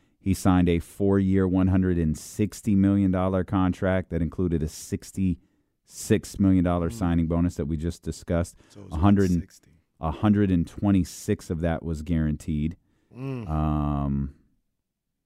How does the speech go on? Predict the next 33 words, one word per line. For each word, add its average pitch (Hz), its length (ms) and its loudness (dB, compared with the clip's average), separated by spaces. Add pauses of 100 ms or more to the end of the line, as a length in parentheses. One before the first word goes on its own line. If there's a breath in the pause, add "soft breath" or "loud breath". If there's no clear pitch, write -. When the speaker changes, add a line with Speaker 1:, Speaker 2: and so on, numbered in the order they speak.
(340)
Speaker 2:
Oof. - 320 -12 (400)
Speaker 1:
And 98 120 6
as 92 180 4
we 90 120 2
mentioned, 87 800 2 (280)
he 92 300 -2
has, 80 960 -2
or 87 120 -2
actually, 78 340 -4
we 76 140 -2
didn't 80 400 0
mention 71 360 -6
this, 73 220 -8
excuse 82 400 -6
me. 71 180 -4 (600 soft breath)
It 80 220 -6
looks 95 460 0
like, 80 220 -4
this - 180 -4
actually 110 360 -4
looks 78 300 -6
wrong. 73 240 -2
Let 85 100 2
me, 87 300 2
let 87 100 -2
me 87 100 2
check - 260 -6
the - 160 -8
other 76 200 -4
page 71 540 -8
to - 100 -12
make - 160 -6
sure. 69 400 -8